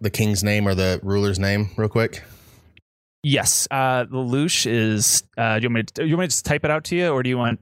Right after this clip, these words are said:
Speaker 2: do you want to just, it, it's L E and L O U C H, like Lelouch. And then Lamperouge is kind of spelled like it sounds on that one, but it's, uh,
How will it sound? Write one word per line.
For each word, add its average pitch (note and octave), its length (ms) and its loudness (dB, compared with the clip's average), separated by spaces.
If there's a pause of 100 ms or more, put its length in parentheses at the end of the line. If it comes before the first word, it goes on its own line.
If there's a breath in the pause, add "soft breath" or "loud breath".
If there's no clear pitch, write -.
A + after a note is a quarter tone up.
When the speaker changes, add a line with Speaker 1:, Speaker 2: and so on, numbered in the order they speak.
(120)
Speaker 2:
do A#2+ 80 -2
you A2 80 2
want G#2+ 140 2
to - 40 -4
just, - 160 -2
it, E3 140 -2 (260 loud breath)
it's - 280 0
L D#3+ 260 0
E D3+ 360 0 (200)
and A#2+ 320 0
L C#3+ 320 0
O C3+ 160 0
U B2 360 0
C B2+ 240 -2
H, B2+ 260 0
like B2 120 -2
Lelouch. A#2+ 680 0 (880)
And C3+ 160 0
then A#2+ 280 0
Lamperouge A#2 960 0
is A2 360 0
kind A2+ 260 0
of A2 80 -4
spelled A2+ 320 0
like A2 160 -2
it G#2+ 120 -8
sounds G#2+ 400 0
on G#2+ 100 2
that G#2 200 0
one, A2 400 0
but B2 140 0
it's, A#2 240 0
uh, G#2+ 360 0